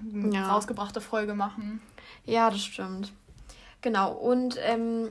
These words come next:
Speaker 1: wie immer empfehlen wir euch natürlich, die Doku zu schauen. Ihr müsst sie aber natürlich nicht schauen, um
Speaker 2: Die
Speaker 1: das
Speaker 2: ist
Speaker 1: zu
Speaker 2: von
Speaker 1: verstehen.
Speaker 2: zweitausendsiebzehn und, ähm, F S K zwölf.
Speaker 1: Also wie Cowspiracy.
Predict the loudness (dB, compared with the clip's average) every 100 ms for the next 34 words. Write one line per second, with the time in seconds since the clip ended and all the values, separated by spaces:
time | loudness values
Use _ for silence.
0 | -8 -10 -6 -2 0 2 2 2 -2 _
1 | _ _ -4 -2 0 -2 -2 -4 -6 -6
2 | -6 -6 -6 -8 -12 -6 0 0 -2 -6
3 | -8 -8 -6 -8 -8 -10 -10 -6 -6 -6
4 | -4 -2 -2 0 0 2 2 2 2 -2
5 | -4 -6 -12 -12 -4 -2 -2 -6 -6 -6
6 | -8 -10 -10 -8 -6 -6 -8 -12 _ -12
7 | -10 -12 -14 -12 -12 -10 -14 -16 -14 -12
8 | -12 -16 -20 -20 -20 _ _ -20 -20 -6
9 | -4 -2 -4 -4 -2 -4 -6 -12 -16 -16
10 | -16 -16 -18